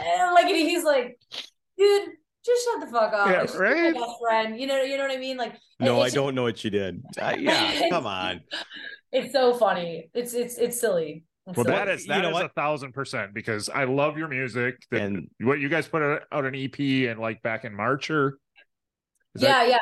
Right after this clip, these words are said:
Speaker 2: Okay.
Speaker 1: Yeah, we have, we have, we have two out. Yeah, we're, we're make-, we're putting a new one out soon, probably within the next, like, f-,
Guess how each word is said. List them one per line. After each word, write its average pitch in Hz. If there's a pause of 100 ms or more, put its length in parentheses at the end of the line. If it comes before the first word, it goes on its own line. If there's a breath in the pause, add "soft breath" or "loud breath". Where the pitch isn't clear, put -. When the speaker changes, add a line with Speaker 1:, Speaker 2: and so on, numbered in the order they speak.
(320)
Speaker 2:
Okay. -
Speaker 1:
Yeah, 247
we 247
have, 269
we 254
have, 254 (160)
we 233
have 254
two 277
out. 208
Yeah, 208
we're, 208
we're 247
make-, 277
we're 254
putting 285
a 247
new 233
one 226
out 202
soon, 208
probably 196
within 202
the 208
next, 190
like, 180
f-, -